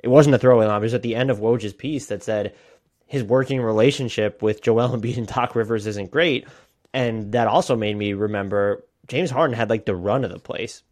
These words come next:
in Houston. Like, they catered to his every whim, and basically, for the most part, rightfully so. He was so important to that franchise. Uh, him sort of forcing C P three's ouster and the circumstances under which happened there,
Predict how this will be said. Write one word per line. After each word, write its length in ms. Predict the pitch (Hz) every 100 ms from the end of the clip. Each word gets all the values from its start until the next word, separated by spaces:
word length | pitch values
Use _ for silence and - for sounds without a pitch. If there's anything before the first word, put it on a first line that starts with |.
| _
in 160 | 120 92
Houston. 420 | 104 127 - -
Like, 200 | 110 -
they 340 | 104 107 104 - _ _ _
catered 340 | - 127 139 123
to 100 | 135
his 120 | 123
every 300 | 127 123 139
whim, 360 | 98 98 107 107
and 280 | 95 98 - _
basically, 480 | 190 233 - 151 143
for 80 | 135
the 80 | 131
most 240 | 135 135
part, 180 | 117 117
rightfully 420 | 120 117 117 98
so. 280 | - 123 110
He 100 | 101
was 100 | 98
so 140 | 113
important 280 | 98 110 107
to 40 | 101
that 120 | -
franchise. 640 | 113 131 - 98 98 - - - _ _
Uh, 180 | - 92 -
him 400 | 131 135 127 120
sort 240 | 127 123
of 240 | 110 90 - _ _ _ _ - _ _
forcing 640 | - 127 131 131 131 120
C 200 | - 120
P 200 | - 117
three's 300 | 101 113 117
ouster 440 | 123 123 - 127
and 100 | 123
the 40 | 104
circumstances 640 | 113 - 104 120 107 107
under 180 | 107 107
which 160 | 107 110
happened 380 | 107 104 95
there, 320 | 95 113 139